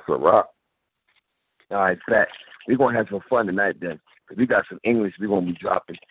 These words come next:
Speaker 2: Matter of fact, <laughs> we got a lot of things. You know what? Did you ever hear something called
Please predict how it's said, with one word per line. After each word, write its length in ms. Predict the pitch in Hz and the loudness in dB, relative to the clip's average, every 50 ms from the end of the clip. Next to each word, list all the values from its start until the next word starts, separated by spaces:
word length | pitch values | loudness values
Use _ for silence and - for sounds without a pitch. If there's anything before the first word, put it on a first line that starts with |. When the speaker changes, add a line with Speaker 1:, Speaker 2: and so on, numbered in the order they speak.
| _ _ _ _ | _ _ _ _
Speaker 2:
Matter 200 | - 95 92 85 | 0 0 0 0
of 60 | - - | -2 0
fact, 300 | - 117 104 98 - _ | 2 4 4 2 0 _
<laughs> 840 | 107 107 104 101 101 101 101 147 143 - - - - - - - _ | -8 -8 -6 -2 -2 0 0 0 -2 -2 -10 -12 -10 -10 -10 -8 _
we 80 | 120 135 | -4 2
got 180 | 143 135 107 92 | 4 4 4 6
a 20 | |
lot 260 | 95 113 123 127 117 | 4 6 6 4 4
of 80 | 113 - | 2 0
things. 200 | - 107 95 82 - - - - _ | -2 -2 -4 -4 -8 -18 -20 -8 _
You 80 | - 135 | -2 2
know 200 | 147 143 143 139 | 2 4 4 4
what? 180 | 143 139 131 | 2 0 -2
Did 120 | 127 131 131 | -4 -6 -4
you 80 | 147 139 | -4 -4
ever 100 | 139 147 | -2 -4
hear 240 | 151 151 139 131 - - | -4 -4 -4 -6 -6 -10
something 260 | 151 - - 139 127 | -12 -10 -10 -14 -10
called 340 | - 156 135 120 110 - | -4 -2 0 0 0 -2